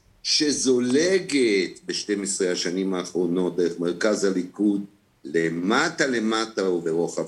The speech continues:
לב. נוסיף את בן גביר וכל החברים שלו לסיפור הזה של השחיתות, ואני מקווה, מקווה מאוד שלא נמצא את עצמנו בעוד כמה שנים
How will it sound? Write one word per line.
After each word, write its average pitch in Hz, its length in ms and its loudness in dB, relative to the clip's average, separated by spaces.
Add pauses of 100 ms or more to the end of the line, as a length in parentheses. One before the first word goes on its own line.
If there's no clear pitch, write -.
(140)
לב. 69 80 -6 (600)
נוסיף 190 440 2
את - 240 -2
בן 196 320 4
גביר 87 480 2
וכל 98 240 0
החברים 87 520 -2
שלו 87 560 0
לסיפור 104 960 0
הזה 87 240 0
של 82 220 -2
השחיתות, 87 680 0 (520)
ואני 117 180 4
מקווה, 147 440 2
מקווה 151 460 0
מאוד 165 340 2
שלא 131 280 0
נמצא 160 440 0
את 165 140 -6
עצמנו 147 640 0
בעוד 104 280 2
כמה 143 280 -2
שנים 139 500 0